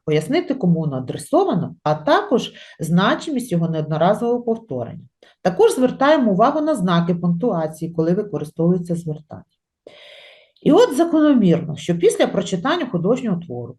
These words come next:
учні хочуть дізнатися про автора чи авторку прочитаного твору, побачити людину, якої вдачі був письменник чи письменниця, дізнатися якісь цікаві факти з їх життєпису.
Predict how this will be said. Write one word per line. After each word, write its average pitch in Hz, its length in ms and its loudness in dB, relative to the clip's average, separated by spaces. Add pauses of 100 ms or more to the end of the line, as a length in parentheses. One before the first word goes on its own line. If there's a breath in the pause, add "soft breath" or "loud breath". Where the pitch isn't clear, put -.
учні 277 360 -2
хочуть 240 380 -2
дізнатися 147 720 -4
про 143 300 -6
автора 175 520 0
чи 208 160 -4
авторку 151 560 -2
прочитаного 190 640 -2
твору, - 360 -10 (180)
побачити 185 880 0
людину, 254 420 2
якої 254 440 2
вдачі 170 500 0
був 156 260 -6
письменник 151 580 -6
чи - 180 -20
письменниця, 139 680 -8 (300 loud breath)
дізнатися 226 520 -2
якісь 262 240 -4
цікаві 277 360 0
факти 170 560 -2
з 151 120 -6
їх 160 140 -4
життєпису. - 680 -8